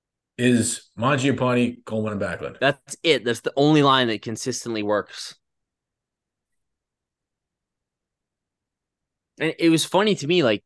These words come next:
Speaker 2: Huska already going back to the Huberdeau Kadri thing in Detroit, which was, like,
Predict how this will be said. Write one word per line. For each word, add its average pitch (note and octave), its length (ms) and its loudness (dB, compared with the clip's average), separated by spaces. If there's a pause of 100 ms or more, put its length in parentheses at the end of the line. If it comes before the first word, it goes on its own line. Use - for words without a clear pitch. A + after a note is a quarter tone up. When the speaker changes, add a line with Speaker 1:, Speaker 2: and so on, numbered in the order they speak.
Speaker 2:
Huska C3+ 520 0
already B2+ 480 4
going A2+ 280 -4
back G#2 220 -4
to G2+ 120 -12
the F2 60 -16
Huberdeau F#2 420 -4
Kadri F#2+ 460 -2
thing C2+ 240 -14
in D#2 320 -10
Detroit, E2 520 -2
which - 240 -10
was, E2+ 100 -10
like, E2 240 -4